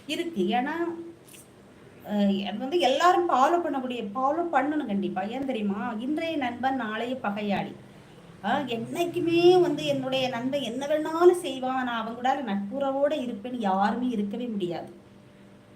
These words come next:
அதே மாதிரி உடன்பிறப்புகளும் சரிதான். இன்னைக்கு எ-, வந்து என் தம்பிக்காக நான் எது வேணாலும் செய்வேன் அப்படிங்கும்போது அது கூட ஒரு காலகட்டத்துல வந்து த-, எது,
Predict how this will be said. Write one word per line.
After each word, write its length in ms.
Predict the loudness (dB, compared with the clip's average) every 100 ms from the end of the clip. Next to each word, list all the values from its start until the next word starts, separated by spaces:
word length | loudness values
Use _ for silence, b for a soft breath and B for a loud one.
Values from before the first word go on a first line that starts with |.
| -20 -20 -20 -4
அதே 240 | -2 0
மாதிரி 380 | 2 4 4 2
உடன்பிறப்புகளும் 1400 | 2 2 2 2 2 0 -2 -6 -4 -2 -2 4 6 6
சரிதான். 400 | 0 -4 -6 -8
இன்னைக்கு 540 | -8 -6 -6 -6 -4 -2
எ-, 200 | -2 -4
வந்து 180 | -4 -2
என் 180 | -4 -2
தம்பிக்காக 440 | -2 0 -2 -2
நான் 120 | -2
எது 180 | -2 0
வேணாலும் 360 | 0 0 -2 -4
செய்வேன் 400 | -4 -4 -4 -4
அப்படிங்கும்போது 520 | -2 -4 -2 -2 0
அது 360 | 2 2 0 -4
கூட 260 | -8 2 2
ஒரு 520 | 2 0 0 -2 -6 -6
காலகட்டத்துல 760 | -4 -2 -2 -4 -6 -6 -6 -6
வந்து 300 | -4 -6 B B B -6
த-, 420 | 0 2 2 2 2
எது, 240 | 2 -2